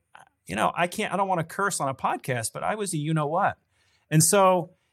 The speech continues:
it really, it really started me a, a path of feeling more liberated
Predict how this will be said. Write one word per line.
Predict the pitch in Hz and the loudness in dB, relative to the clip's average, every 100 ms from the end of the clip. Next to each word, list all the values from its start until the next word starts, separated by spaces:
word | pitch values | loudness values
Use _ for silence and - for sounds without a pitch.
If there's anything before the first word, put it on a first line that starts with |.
| _ - | _ 0
it | 190 | 2
really, | 165 208 214 208 196 185 - | 2 2 4 4 2 -4 -8
it | 170 | -6
really | 185 196 175 | -2 -2 -2
started | - 175 185 190 | -2 0 2 2
me | 175 170 160 156 - _ | -2 -2 -4 -4 -8 _
a, | - _ - | -20 _ -14
a | 139 | -12
path | - 180 180 180 | -4 0 0 0
of | 127 117 | -4 -6
feeling | - 160 170 139 | -6 -2 0 0
more | 147 139 | -2 -2
liberated | 127 131 156 175 135 104 90 - | -4 0 2 2 2 -2 -10 -18